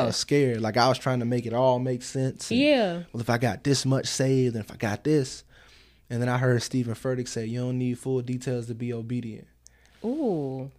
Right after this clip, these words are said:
Speaker 1: And then I said, "All right.
Speaker 2: Y'all getting that?
Speaker 1: Time to go."
Speaker 2: I think what you just said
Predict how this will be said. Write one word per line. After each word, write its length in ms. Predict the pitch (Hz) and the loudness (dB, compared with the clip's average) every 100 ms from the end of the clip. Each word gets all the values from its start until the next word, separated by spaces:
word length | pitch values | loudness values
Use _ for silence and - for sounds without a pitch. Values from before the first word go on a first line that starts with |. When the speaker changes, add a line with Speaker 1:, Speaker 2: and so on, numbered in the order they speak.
| _ | _
Speaker 1:
And 160 | 123 117 | -8 -6
then 100 | 113 | -4
I 100 | 117 | -4
said, 580 | 117 - 117 107 107 - - - _ - | -2 -2 -2 -2 -6 -8 -14 -20 _ 2
"All 140 | 175 | 4
right. 280 | 156 139 135 - - | 4 2 -2 -10 -14
Speaker 2:
Y'all 200 | - 208 | -6 -4
getting 260 | 220 233 226 226 220 | -4 -6 -6 -8 -8
that? 140 | - - - | -12 -16 -8
Speaker 1:
Time 240 | - 131 | -4 -2
to 40 | 135 | -2
go." 260 | 117 110 120 _ _ _ _ _ _ - - - - - - | -4 -8 -10 _ _ _ _ _ _ -20 -20 -20 -20 -20 -12
Speaker 2:
I 280 | 202 269 339 - | -6 -6 -6 -6
think 580 | - 233 202 185 160 - - _ | 0 2 2 0 -4 -10 -20 _
what 500 | - 175 220 - - 220 | -2 2 2 2 -2 -2
you 140 | 208 | -2
just 380 | 185 175 170 - | 0 -2 -2 -4
said 500 | 185 170 147 131 120 | 0 2 2 2 0